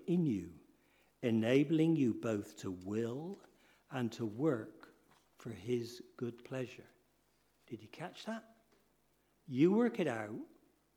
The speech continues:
and God is at work in you, enabling you to do it. You see, this is all part of the new people of God.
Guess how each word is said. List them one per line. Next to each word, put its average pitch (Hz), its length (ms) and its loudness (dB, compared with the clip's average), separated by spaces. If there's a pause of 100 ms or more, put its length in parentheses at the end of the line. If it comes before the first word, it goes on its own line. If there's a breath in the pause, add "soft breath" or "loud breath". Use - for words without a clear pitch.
(340)
and 131 220 0
God 151 300 6
is 143 160 2
at 151 140 -2
work 143 420 0 (160)
in 175 200 2
you, 101 220 -6 (880)
enabling 135 720 2
you 113 320 -2 (160)
to 151 140 -4
do 190 280 0
it. 101 140 -8 (1900)
You 151 80 -12
see, 214 180 0
this 220 220 0
is 202 100 0
all 196 160 8
part 190 500 0
of 139 100 2
the 135 100 4
new 135 240 6
people 143 340 -2
of 160 160 -2
God. 175 500 -8